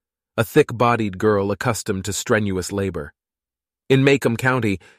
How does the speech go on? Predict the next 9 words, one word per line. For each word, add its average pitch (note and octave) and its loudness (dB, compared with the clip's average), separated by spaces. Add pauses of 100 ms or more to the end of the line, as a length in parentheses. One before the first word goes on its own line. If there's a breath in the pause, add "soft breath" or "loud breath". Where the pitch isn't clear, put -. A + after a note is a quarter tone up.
(140 soft breath)
it B2 4
was B2+ 2
easy C3+ 2
to A2 2
tell A#2 0
when G2+ 0
someone G#2 -2
bathed G2+ -2
regularly, F#2+ -2